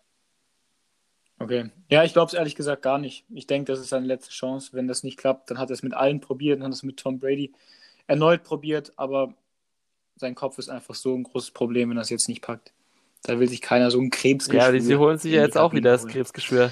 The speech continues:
Speaker 2: Es ist ja jetzt auch schon bekannt, dass er kein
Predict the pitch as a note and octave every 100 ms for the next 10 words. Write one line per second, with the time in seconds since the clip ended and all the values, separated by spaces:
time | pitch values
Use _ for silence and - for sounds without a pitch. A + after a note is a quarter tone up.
0 | - B2+ C3 - B2+ B2 - C3 - B2
1 | A#2+ C#3+ C#3 B2 A#2+ B2 A#2 _ _ _
2 | _ _ _ - A#2+ A#2+ A#2+